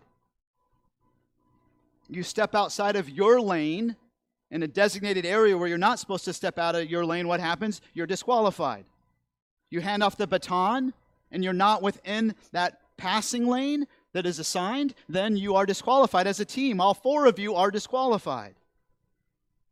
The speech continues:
You have too many false starts, you are disqualified. Those are rules that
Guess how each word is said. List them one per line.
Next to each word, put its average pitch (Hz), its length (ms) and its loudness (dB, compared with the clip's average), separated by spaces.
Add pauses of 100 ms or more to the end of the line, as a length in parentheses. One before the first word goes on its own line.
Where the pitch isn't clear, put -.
(1700)
You 170 100 -6
have 196 180 -2
too 220 200 -8
many 220 180 0
false 202 340 2
starts, 247 540 -2
you 202 160 -2
are 190 160 6
disqualified. 208 960 -2 (160)
Those 220 220 2
are 233 180 4 (100)
rules 202 680 2 (140)
that 196 200 -2